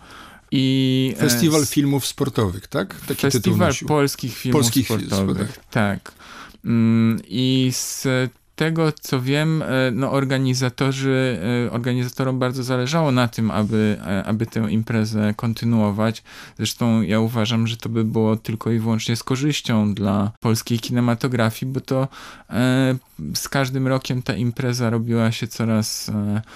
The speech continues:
Speaker 1: coraz lepsza, coraz ważniejsza. To był, to było takie ważne wydarzenie na,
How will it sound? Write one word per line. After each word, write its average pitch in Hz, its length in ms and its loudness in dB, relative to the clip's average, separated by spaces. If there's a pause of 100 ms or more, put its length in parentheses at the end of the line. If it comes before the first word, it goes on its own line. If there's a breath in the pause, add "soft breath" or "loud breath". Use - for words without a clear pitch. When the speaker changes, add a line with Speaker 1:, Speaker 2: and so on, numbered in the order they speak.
(360 loud breath)
Speaker 1:
coraz 110 300 0
lepsza, 123 340 0
coraz 110 340 0
ważniejsza. 120 580 0
To 123 140 -10
był, 120 280 -2 (180)
to 139 100 -4
było 165 160 0
takie 180 240 -2
ważne 185 320 2
wydarzenie 110 560 2
na, 107 300 2